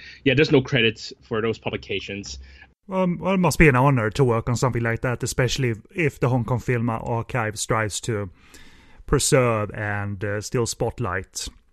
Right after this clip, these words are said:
Speaker 2: catalog titles and important titles, important actors and actresses and so forth. So in, in a way, it must be a, an honor, I guess, to, uh, make sure that gets, uh, spotlighted, uh, properly.
Speaker 1: Oh, yeah, it's a huge honor, but of course it's very daunting 'cause I've never worked on a big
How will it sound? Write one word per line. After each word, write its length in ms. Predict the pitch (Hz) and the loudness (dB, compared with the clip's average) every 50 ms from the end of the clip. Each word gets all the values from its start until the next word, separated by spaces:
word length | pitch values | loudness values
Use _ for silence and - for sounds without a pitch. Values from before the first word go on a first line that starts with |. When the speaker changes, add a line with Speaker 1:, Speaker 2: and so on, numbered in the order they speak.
| _ _ _ _ _ _ - - - - - | _ _ _ _ _ _ -20 -18 -16 -10 0
Speaker 2:
catalog 420 | - 156 131 - - 113 101 101 | 2 2 2 2 0 -4 -4 -2
titles 480 | - - 127 98 95 92 - 101 95 - | 0 0 0 0 -2 -4 -6 -8 -6 -6
and 100 | 113 104 | -6 -6
important 460 | 104 95 - - 113 - - 101 101 | -6 -4 -4 -4 -4 -4 -4 -8 -8
titles, 500 | - 107 101 98 98 - 101 95 92 - | -6 -6 -6 -8 -8 -8 -10 -10 -10 -8
important 440 | 107 98 - 117 107 101 - 104 98 | -8 -8 -6 -6 -8 -6 -8 -10 -10
actors 480 | 98 101 - - - - - - - 123 | -10 -12 -14 -14 -12 -12 -10 -10 -8 -8
and 80 | 113 | -8
actresses 580 | 104 104 - - - - - - - - - - | -8 -8 -10 -10 -10 -10 -10 -10 -10 -10 -8 -6
and 100 | 131 120 | -4 -2
so 160 | - 120 104 | -2 -2 -4
forth. 260 | 98 - 113 104 98 | -4 -4 -4 -4 -4
So 280 | - - 120 113 113 117 | -2 -2 0 0 0 0
in, 220 | 120 131 135 135 | 0 0 -2 -2
in 160 | - 156 156 | 0 0 2
a 20 | 151 | 4
way, 140 | 156 156 123 | 4 4 4
it 80 | 104 | 2
must 180 | 107 104 - - | 0 -4 -4 -4
be 120 | 113 104 | -4 -4
a, 80 | 101 98 | -4 -4
an 260 | 95 101 - 113 101 | -6 -8 -6 -4 -2
honor, 240 | 107 117 110 95 92 | 0 0 0 -2 -4
I 60 | 101 | -6
guess, 220 | - - 67 - - | -8 -8 -8 -10 -6
to, 220 | - 127 117 104 92 | -4 -4 -2 -2 -4
uh, 160 | 95 95 90 - _ | -4 -8 -10 -10 _
make 160 | 135 131 113 | -4 -4 -2
sure 220 | - - 127 113 101 | 0 0 0 0 0
that 320 | 107 104 101 - - - | -2 -4 -6 -8 -10 -4
gets, 360 | - 120 101 - - - - | -2 -2 -2 -2 -4 -6 -6
uh, 160 | 117 107 101 98 | -4 -4 -4 -4
spotlighted, 680 | - - - 113 - 117 113 101 - 113 101 87 90 | -6 -6 -8 -6 -4 -4 -4 -4 -4 -6 -8 -6 -4
uh, 220 | 107 101 98 98 92 - _ _ - - | -4 -4 -4 -4 -6 -10 _ _ -6 -4
properly. 320 | 135 120 - 107 - 135 - - - - - - - - - - - - - - - - - - | -4 -4 -2 -6 -10 -12 -12 -16 -20 -20 -20 -20 -20 -20 -20 -20 -20 -20 -20 -20 -20 -20 0 4
Speaker 1:
Oh, 100 | 220 - | 6 8
yeah, 200 | 143 156 202 156 | 8 8 6 6
it's 100 | 135 147 | 4 2
a 40 | 135 | 2
huge 280 | 127 160 185 196 180 | 2 2 2 4 4
honor, 240 | 151 151 151 151 151 | 4 4 4 4 4
but 180 | 143 - 151 - | 4 2 2 2
of 80 | 135 | 4
course 140 | 131 160 135 | 4 6 6
it's 100 | 123 123 | 6 4
very 160 | 143 143 127 | 4 4 4
daunting 540 | 127 127 - 123 110 117 120 123 110 110 101 | 4 2 0 0 2 2 2 2 0 -2 -2
'cause 100 | 107 98 | 0 0
I've 140 | 113 120 131 | 0 2 4
never 240 | 156 160 147 135 120 | 4 4 2 2 2
worked 240 | 117 120 123 - | 2 2 2 0
on 80 | 117 104 | -2 -2
a 60 | 98 | -2
big 420 | - - - 117 110 107 - - | -4 0 2 2 2 2 0 -8